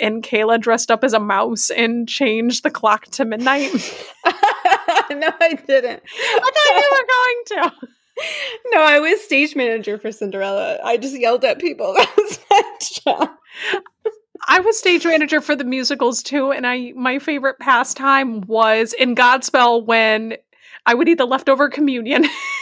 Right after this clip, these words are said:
Speaker 2: Delicious.
Speaker 1: It's so good. I still love matzah. And I would, um, I think this is when, I, I don't know if this was,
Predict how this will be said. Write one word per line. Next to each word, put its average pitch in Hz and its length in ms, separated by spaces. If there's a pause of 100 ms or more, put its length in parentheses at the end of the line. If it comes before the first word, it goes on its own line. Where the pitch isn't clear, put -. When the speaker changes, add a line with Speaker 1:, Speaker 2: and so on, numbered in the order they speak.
(1080)
Speaker 2:
Delicious. 202 680
Speaker 1:
It's 349 420
so 247 220
good. 220 300
I 226 160
still 233 260
love 214 180
matzah. 202 520 (480)
And 254 460 (100)
I 226 380
would, 220 580
um, 202 500 (880)
I - 80
think 339 220
this 359 200
is 339 200
when, 285 300
I, - 60
I - 20 (240)
don't 311 100
know 339 120
if 277 100
this 247 180
was, 254 200